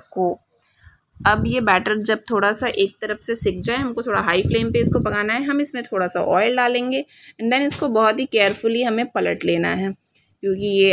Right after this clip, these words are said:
आलू का है तो ये बहुत ज़्यादा सॉफ्ट होता है, तो इसको आपको थोड़ा सा क्रिस्पी होने तक पकाना है। तो ये फटाफट से इस तरीके से आप पलटते हुए, अगर आप इस तरीके से तवा से ना पलट पाएँ तो भी कोई टेंशन नहीं है, आप आराम से एक करछी की सहायता से इसको पलटें।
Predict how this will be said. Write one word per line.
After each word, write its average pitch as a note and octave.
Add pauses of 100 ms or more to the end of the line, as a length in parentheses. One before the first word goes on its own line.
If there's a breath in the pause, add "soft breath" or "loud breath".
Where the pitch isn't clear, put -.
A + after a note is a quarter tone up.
(120)
आलू G3
का C4
है C#4+
तो B3
ये A3+
बहुत G#3+
ज़्यादा F#3+
सॉफ्ट F#3+
होता B3+
है, B3
तो C#4+
इसको C4
आपको B3
थोड़ा G#3
सा -
क्रिस्पी A3+
होने A3
तक C#4+ (140)
पकाना D#3
है। G3 (560 loud breath)
तो E3+
ये G3+
फटाफट A#3
से A#3+
इस A3+
तरीके G#3
से G#3+
आप G3+
पलटते F#3+
हुए, C#4+
अगर G3
आप F#3
इस F3+
तरीके F#3+
से G3+
तवा F#3+
से G#3
ना F#3+
पलट A#3+
पाएँ A#3+
तो G#3+
भी G3
कोई G#3
टेंशन G#3+
नहीं B3+
है, C#4
आप B3+
आराम G3
से B3+
एक G#3+
करछी F#3+
की A3+
सहायता G#3
से B3+
इसको A#3
पलटें। F#3+